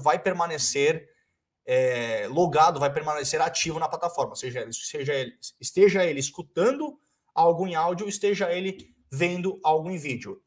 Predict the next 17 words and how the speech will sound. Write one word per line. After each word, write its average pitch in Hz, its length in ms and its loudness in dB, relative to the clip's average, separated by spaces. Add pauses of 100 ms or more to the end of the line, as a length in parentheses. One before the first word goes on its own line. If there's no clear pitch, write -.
(180)
É 143 60 -4
algo 160 260 4
parecido 170 440 -4
com 170 200 -14
o 139 40 -18
que 160 120 -12
o, 151 120 -6
a 139 120 -2
Netflix 147 540 -8
fez 165 420 -4 (280)
quando 156 200 -4
ela 156 120 0
criou 170 560 0
meio 170 220 -4
que 175 60 -10
o 160 40 -14
competidor 156 880 -4